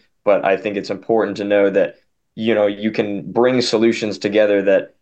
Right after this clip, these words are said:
help mitigate a lot of long-term problems. When you're talking about climate change and natural disasters, if you put in the investment now to mitigate those effects and try and reverse the effects of climate change,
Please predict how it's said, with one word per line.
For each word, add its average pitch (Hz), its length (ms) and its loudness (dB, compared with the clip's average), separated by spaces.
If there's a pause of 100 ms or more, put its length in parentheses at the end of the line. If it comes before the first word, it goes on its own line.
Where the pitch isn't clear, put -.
(100)
help 113 220 2
mitigate 110 520 0
a 101 60 0
lot 101 200 4
of 98 100 0
long-term 101 520 -4
problems. 95 420 0
When 104 100 -2
you're 101 80 -6
talking 117 240 0
about 101 240 2
climate 107 280 -2
change 104 280 -4
and 95 80 -6
natural 101 320 0
disasters, 101 720 0 (300)
if 110 140 -2
you 107 120 -4
put 127 240 0
in 120 180 2
the 110 100 2
investment 104 540 -2
now 104 320 0
to 104 160 -6
mitigate 113 540 0
those 110 160 0
effects 110 500 -2 (180)
and 98 180 -6
try 104 220 0
and 98 140 -2
reverse 104 400 2
the 104 80 2
effects 104 300 0
of 101 100 -8
climate 107 340 0
change, 110 340 -2